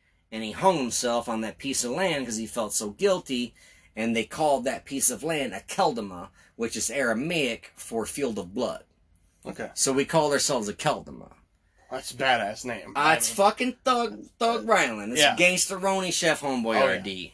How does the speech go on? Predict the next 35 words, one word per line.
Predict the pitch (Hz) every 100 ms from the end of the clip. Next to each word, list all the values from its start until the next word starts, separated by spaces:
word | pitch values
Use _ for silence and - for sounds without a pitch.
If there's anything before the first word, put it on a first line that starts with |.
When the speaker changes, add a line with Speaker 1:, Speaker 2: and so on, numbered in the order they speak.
| -
Speaker 1:
I | 113
love | 127 165 165
it | 160 -
to | -
Speaker 2:
Big | 135
Speaker 1:
this | 143 104
Speaker 2:
time. | 131
Speaker 1:
fucking | 175 160 143 117
day, | 110 156 143
and | 123
I | 117
would | 110 120
love | 156 165
to | 135
use | 127 117
that | 123 117
as | 110
a | 104
band | 101 135 135 139
name, | 135 135 135 123 _ _ _
Speaker 2:
Mm-hmm. | 117
Speaker 1:
C | - 190 165
D | 165 160
title, | - 165 165 156 147
something. | 131 - 160 131 80 - -
Speaker 2:
Yeah. | 107 - _ _
Speaker 1:
It's | 135 - -
too | 233 220
good | 180 214 151
to |
let | 147 131 107
go. | 110 76 -
Speaker 2:
Yeah. | 101 - - _ _ _ _ _ _ _ _
Speaker 1:
So | - 156 151
then, | 196 214 190 160 151